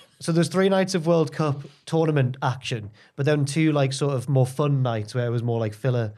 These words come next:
Speaker 2: stuff. So we had, yeah, Moose and,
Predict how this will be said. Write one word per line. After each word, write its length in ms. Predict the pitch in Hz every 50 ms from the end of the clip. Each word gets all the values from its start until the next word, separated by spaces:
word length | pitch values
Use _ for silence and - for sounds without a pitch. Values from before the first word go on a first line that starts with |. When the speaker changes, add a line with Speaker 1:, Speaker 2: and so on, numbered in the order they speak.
| _ _ _
Speaker 2:
stuff. 300 | - - - 120 110 104 104 - _ _ _ _ _ _
So 140 | - - 135
we 120 | 131 139 135
had, 260 | 131 131 123 131 - - - -
yeah, 260 | - 127 135 143 156 156
Moose 280 | 156 147 139 131 135 135
and, 260 | 120 117 113 104